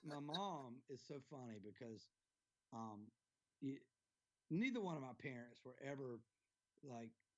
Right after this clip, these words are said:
come to the show kind of parents. Like, I got, um, uh, a real good friend of mine, <laughs> Travis Denning.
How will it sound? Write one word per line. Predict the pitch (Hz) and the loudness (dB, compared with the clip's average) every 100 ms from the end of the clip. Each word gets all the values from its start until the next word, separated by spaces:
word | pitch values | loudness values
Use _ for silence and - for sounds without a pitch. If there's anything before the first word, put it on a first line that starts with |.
| - | -4
come | - 135 | 0 2
to | 120 | 0
the | 107 | 6
show | - 127 113 107 98 - | 6 6 2 0 -2 -4
kind | 110 104 | -6 -4
of | - | -4
parents. | 113 107 107 | -4 -2 -4
Like, | 98 - - _ - | -6 -8 -20 _ -6
I | 127 | -2
got, | 127 117 110 - | 0 0 -2 -4
um, | 110 107 101 127 _ _ _ _ _ - | -2 -2 -4 -6 _ _ _ _ _ -10
uh, | 98 87 - _ _ - | -8 -8 -12 _ _ 0
a | |
real | 139 139 | 2 4
good | 127 | 0
friend | 135 131 | -2 0
of | 123 | 0
mine, | 147 131 | 0 -2
<laughs> | |
Travis | 135 120 107 120 | -4 -4 -6 -6
Denning. | 117 107 101 | -6 -6 -8